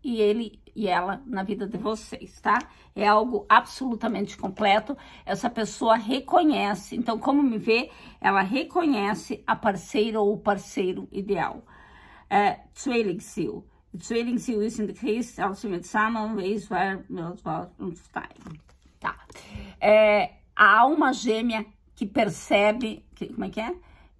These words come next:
Zwillingsziel is in the case, mit Samen, Weis,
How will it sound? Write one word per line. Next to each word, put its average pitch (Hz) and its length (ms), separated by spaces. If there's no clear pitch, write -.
Zwillingsziel 214 440
is 196 160
in - 40
the 202 160
case, 208 220
mit 196 300
Samen, 202 400
Weis, - 960